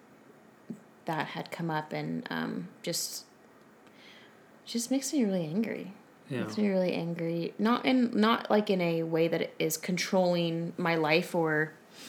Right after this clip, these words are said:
Speaker 1: anything like that, but it just, it's, it's infuriating that, um, th-, that that just has happened, and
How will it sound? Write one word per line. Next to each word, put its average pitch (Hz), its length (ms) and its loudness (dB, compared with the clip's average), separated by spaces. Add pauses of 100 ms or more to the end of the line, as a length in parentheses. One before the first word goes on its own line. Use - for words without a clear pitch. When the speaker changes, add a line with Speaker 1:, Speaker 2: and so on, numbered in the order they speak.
(580)
Speaker 1:
anything 180 280 2
like 165 240 0
that, 160 300 2
but 165 120 -2
it 160 120 0
just, - 420 -2 (220)
it's, - 600 -6
it's - 160 -8
infuriating 185 840 2
that, 160 280 -4 (640)
um, 160 640 -4 (1000)
th-, 151 200 -8
that 170 200 0
that 160 180 0
just 156 160 -6
has 156 200 -6
happened, 156 640 -2 (160)
and 160 440 -4